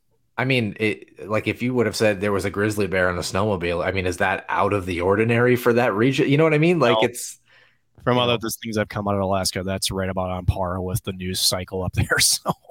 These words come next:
Speaker 1: As long as the Seawolves have funding, I'm all for whatever it is.
Speaker 2: Exactly.
Speaker 1: I, <laughs> with that being said, though, of course, we're gonna round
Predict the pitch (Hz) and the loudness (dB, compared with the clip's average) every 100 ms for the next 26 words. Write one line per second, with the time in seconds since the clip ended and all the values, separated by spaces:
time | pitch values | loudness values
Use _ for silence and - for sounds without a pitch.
0 | - 127 170 226 226 170 - 147 147 135 | -2 2 2 2 4 4 4 4 6 4
1 | 120 95 - 98 95 85 92 107 104 - | 4 0 0 0 2 0 0 2 2 2
2 | 98 90 85 95 87 82 82 85 - - | 2 4 2 2 2 2 0 -2 -4 -12
3 | - - 113 110 - _ - - - 170 | -4 0 2 0 -4 _ -4 -2 2 2
4 | 208 - 156 175 175 131 127 120 113 - | 2 2 4 4 4 4 4 2 2 4
5 | 139 117 101 123 110 117 120 107 110 117 | 4 4 4 2 2 2 2 4 4 2
6 | 113 | 0